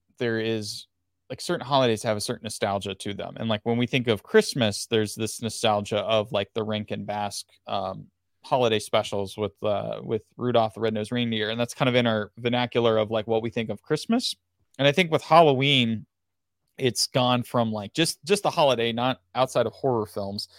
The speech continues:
It's like we have kids in costumes, and those costumes over the years have become less and less.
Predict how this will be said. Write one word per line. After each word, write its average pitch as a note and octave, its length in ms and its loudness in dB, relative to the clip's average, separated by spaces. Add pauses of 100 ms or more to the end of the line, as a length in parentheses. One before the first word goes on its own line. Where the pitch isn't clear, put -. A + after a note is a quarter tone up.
(240)
It's - 100 -14
like G#2+ 420 -2
we A#2+ 220 -8
have G#2+ 440 0 (240)
kids C#3+ 520 2 (460)
in A2 100 -4
costumes, G#2+ 640 -2
and B2 140 -2
those A#2 120 0
costumes G3 480 2
over C#3 140 6
the B2 80 0
years A#2 240 0
have A2+ 60 -6
become A2 300 -2
less A2 360 2
and G#2+ 160 -2
less. G#2 420 0